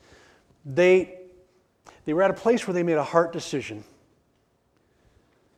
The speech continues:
that became an eternal destination. And for many of them within a generation,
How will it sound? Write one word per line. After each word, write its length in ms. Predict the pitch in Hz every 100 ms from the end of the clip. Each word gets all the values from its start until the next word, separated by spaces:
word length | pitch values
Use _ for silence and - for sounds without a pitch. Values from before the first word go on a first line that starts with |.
| _ _ _ _ _ _
that 160 | 151 139
became 320 | - 156 151
an 80 | 135
eternal 360 | - 143 135
destination. 600 | 127 120 127 110 104 - _ _ _ _ _ _ _ _ _ _ _ _ _ _ _
And 80 | 139
for 100 | 156
many 220 | 156 175 180
of 80 |
them 160 | 147 143
within 240 | 139 151
a 40 | 147
generation, 680 | 120 139 127 117 - 110